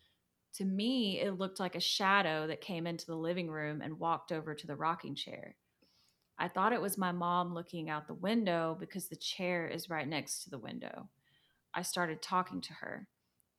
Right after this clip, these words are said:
I don't remember what I said, but I asked a question and waited for a response.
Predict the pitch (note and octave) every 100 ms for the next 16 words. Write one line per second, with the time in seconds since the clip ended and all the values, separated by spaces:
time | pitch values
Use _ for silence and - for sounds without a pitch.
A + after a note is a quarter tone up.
0 | _ A3+ D#4 C#4 A#3 G#3+ F#3 F#3+ F3 F3
1 | - G3+ F#3 E3+ F3+ - - - F#3+ -
2 | G#3 B3 B3 - F#3+ G3+ - F3 E3+ E3+
3 | F3 F3 F3+ E3+ D#3 D#3 - D#3+ C#3+ -
4 | -